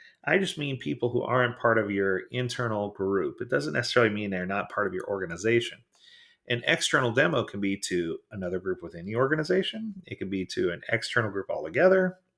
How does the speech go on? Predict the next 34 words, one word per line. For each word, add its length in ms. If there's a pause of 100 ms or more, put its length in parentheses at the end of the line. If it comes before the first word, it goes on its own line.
(640)
The 80
point 180
I'm 60
trying 180
to 60
make 260
here 220
is 200 (360)
make 160
sure 160
you 100
have 120
a 40
defined 380
audience 580 (100)
and 320
that 260
you 200
understand 480
who 160
the 100
target 360
audience 460
is, 540
right? 300 (640)
But 140
this 260
demo 400
is 180
where 200
you're 140
gonna 140
do 140
your 420